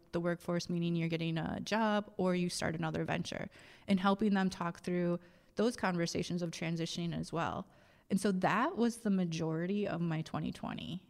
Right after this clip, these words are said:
And it was really, really hard. Um, but it was also, you know,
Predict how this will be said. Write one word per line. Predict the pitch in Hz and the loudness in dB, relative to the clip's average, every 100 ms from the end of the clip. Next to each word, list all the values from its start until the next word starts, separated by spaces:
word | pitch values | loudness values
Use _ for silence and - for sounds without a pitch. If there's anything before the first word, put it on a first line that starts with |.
| - | -6
And | 190 185 180 180 175 | 0 4 4 4 4
it | 170 | 2
was | 196 220 | 2 2
really, | 185 180 202 202 | 2 2 4 6
really | 202 190 180 | 4 2 0
hard. | - - 160 165 196 226 247 - - | -2 -2 -2 2 4 2 0 -6 0
Um, | 190 180 170 147 160 - - - - | 2 4 4 2 -2 -4 -12 -20 -4
but | - | 2
it | 247 | 4
was | 254 | 4
also, | 240 254 262 277 269 269 233 - - - - - - _ - - - - | 2 2 4 4 6 6 2 -4 -20 -20 -20 -20 -20 _ -20 -20 -16 -2
you | 208 | 2
know, | 196 190 180 | 2 2 -2